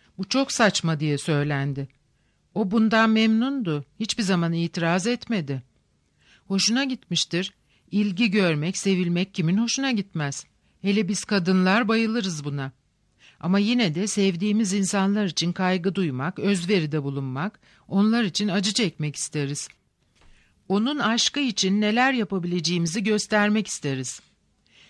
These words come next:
İşte sen Elif'in bunları yapmasına izin vermedin.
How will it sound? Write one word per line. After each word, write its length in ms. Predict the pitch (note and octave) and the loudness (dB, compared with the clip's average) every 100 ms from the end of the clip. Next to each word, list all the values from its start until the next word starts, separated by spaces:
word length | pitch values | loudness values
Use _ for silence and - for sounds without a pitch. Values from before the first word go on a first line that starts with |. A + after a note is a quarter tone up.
| - | -8
İşte 280 | - - B3+ | -6 -2 -2
sen 360 | - A3 A3+ | 0 0 0
Elif'in 520 | B3+ G#3 G#3 - A#3+ A3+ | 0 0 0 -2 -2 0
bunları 340 | A3 G#3+ G#3+ | 2 0 0
yapmasına 540 | A3 E3+ D3 D3 F#3+ | -2 -2 -4 -4 -2
izin 320 | G#3+ F#3+ A3 A3+ | 0 0 2 2
vermedin. 600 | A3+ A3 E3+ C3 C3 | 2 2 0 -4 -8